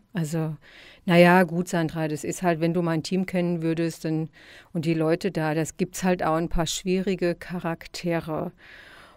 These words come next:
Und, äh, „Ja gut, Sandra, der war schon immer so, ne? Oder die war schon immer so, das ist halt ein <laughs> schwieriger Charakter.“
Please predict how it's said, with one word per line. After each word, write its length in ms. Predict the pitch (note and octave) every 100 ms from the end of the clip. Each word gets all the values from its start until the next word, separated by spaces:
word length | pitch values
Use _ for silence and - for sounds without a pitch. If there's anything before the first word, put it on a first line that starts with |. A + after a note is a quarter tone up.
| -
Und, 440 | F#3 E3 D#3+ -
äh, 260 | F3+ E3 -
„Ja 140 | F3+
gut, 200 | F#3+ A#3
Sandra, 320 | - E3 D#3
der 220 | D#3 D#3+ D#3
war 160 | D#3+
schon 220 | - F3
immer 340 | F3+ F#3 G3+ F3+
so, 300 | D#3 D3+ D3+
ne? 240 | D#3+ F3+
Oder 220 | G#3+ E3 D#3
die 180 | E3
war 160 | D#3 D#3+
schon 160 | F3 F3
immer 260 | E3+ G3
so, 140 | E3 D#3+
das 140 | -
ist 160 | E3+ G3
halt 160 | E3
ein 60 | D3+
<laughs> 60 |
schwieriger 680 | - - C#3 F3 E3+ D#3 E3+
Charakter.“ 800 | D#3+ - - - G#3 - - -